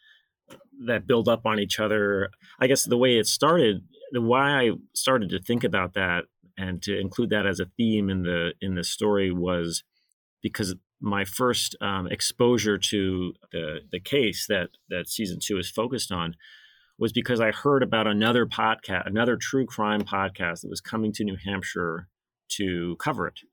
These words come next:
And I had been interested because of, this is a little bit, I, if you haven't listened to the, the final episode, this is a bit of a spoiler for what's coming, but I had been interested in,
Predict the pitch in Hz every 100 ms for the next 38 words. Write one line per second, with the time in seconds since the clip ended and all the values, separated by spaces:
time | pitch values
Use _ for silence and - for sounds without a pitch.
0 | _ _ _ _ _ _ _ _ - 131
1 | 143 139 113 110 117 120 110 - 104 87
2 | 95 107 104 95 95 - _ _ _ _
3 | _ - 101 98 98 95 90 90 87 98
4 | 98 92 - 101 98 95 95 92 95 90
5 | 85 87 - - - 95 92 92 92 98
6 | - 85 85 85 - _ _ 95 - 87
7 | 92 101 90 90 - 98 95 90 - 90
8 | 87 - - 95 85 85 87 - _ -
9 | _ _ _ _ _ _ - 143 170 180
10 | 147 127 131 139 - 120 113 104 95